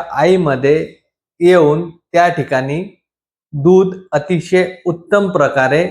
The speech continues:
ते तयार करत असते. म्हणजे दूध निर्मितीसाठी, बाळाच्या दूध निर्मितीसाठी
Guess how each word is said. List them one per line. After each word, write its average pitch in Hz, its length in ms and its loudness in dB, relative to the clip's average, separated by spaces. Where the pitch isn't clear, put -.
ते 175 160 2
तयार 139 280 2
करत 120 320 0
असते. 113 360 -4
म्हणजे 143 480 0
दूध 170 380 2
निर्मितीसाठी, 131 1000 -4
बाळाच्या 135 680 2
दूध 143 300 -2
निर्मितीसाठी 123 960 -8